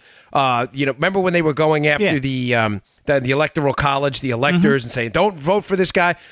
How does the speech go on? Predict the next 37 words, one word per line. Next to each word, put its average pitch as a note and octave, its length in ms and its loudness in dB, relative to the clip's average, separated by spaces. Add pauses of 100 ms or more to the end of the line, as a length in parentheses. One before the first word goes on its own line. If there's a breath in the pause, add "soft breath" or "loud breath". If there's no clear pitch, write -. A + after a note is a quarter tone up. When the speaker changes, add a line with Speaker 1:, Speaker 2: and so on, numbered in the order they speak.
(120)
Speaker 1:
They F#3 160 2
moved A3 300 2
on G#3 200 2
from F#3+ 220 -2
that E3 240 0
relatively D#3 640 0
quickly. C3+ 560 -2
Speaker 2:
Mm-hmm. - 300 -8
Speaker 1:
Um, B2+ 280 0
then F3+ 240 0
they G#3+ 140 4
moved F#3+ 340 0
on D3+ 200 0
to D#3 120 -4
this C#3 180 0
Russian D3+ 320 0
collusion D#3+ 460 0
thing C3+ 240 0
when B2+ 80 0
they've B2+ 160 -2
been C3+ 160 0
for C#3 160 -2
a C3 60 2
year. B2 320 0 (240 loud breath)
Now G#3 320 2
they're C4+ 140 2
starting A3 440 0
to F#3 80 2
realize E3+ 540 2
slowly F3+ 360 2
but D3+ 200 -2
surely D#3 380 0
that A#2+ 160 -6
this D3 180 2
is B2+ 100 0
falling B2 400 0
apart. E2 340 -6